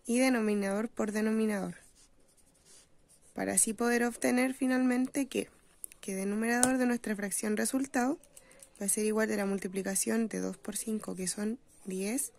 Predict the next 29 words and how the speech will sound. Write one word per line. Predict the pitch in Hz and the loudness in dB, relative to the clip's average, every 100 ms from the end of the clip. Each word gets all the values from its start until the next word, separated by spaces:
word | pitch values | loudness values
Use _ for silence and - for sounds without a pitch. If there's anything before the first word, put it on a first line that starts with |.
| - - - - - - | -20 -20 -20 -20 -16 -8
y | 196 | -4
el | 196 | -4
denominador, | 196 220 240 262 262 269 285 | -2 0 2 4 4 4 0
que | 285 247 - - - | 0 -2 -2 -8 -10
ocho | 214 - 226 | -8 -6 -4
por | 226 214 | -4 -4
cuatro | - 214 214 214 | -6 -6 -4 -6
son | 247 262 320 - - - | -2 -2 -2 -8 -20 -14
treinta | - 208 208 220 | -6 -4 -4 -4
y | 208 | -4
dos. | - - - - _ - - _ - - - - - - _ _ - - - - | -6 -12 -14 -20 _ -20 -20 _ -20 -20 -20 -20 -20 -20 _ _ -20 -20 -20 -6
Sé | - 233 | -4 -2
que | 269 | -2
esta | 277 | -2
fracción | 254 233 - 254 | -2 0 0 0
se | 247 | 0
puede | 208 226 | 0 0
seguir | - 220 214 247 294 - - - - _ _ - - | 0 0 0 -2 -4 -10 -20 -20 -20 _ _ -20 -8
simplificando, | - 208 - 202 208 220 214 233 | -4 -4 -4 -6 -4 -2 0 0
ya | 262 226 | 0 -2
que | 208 | -2
ambos | 202 196 | -2 -2
números | 202 196 196 | -2 -2 -2
son | 202 196 | -4 -4
pares. | 202 226 285 - - - - - - | -2 -2 -2 -6 -14 -20 -20 -20 -12
Si, | - 214 - - - | -4 -2 -2 -6 -12
por | - 214 | -6 -4
ejemplo, | 202 233 233 | -2 -4 -2
dividiera | 226 208 202 208 214 233 | -2 0 -2 -2 -2 -4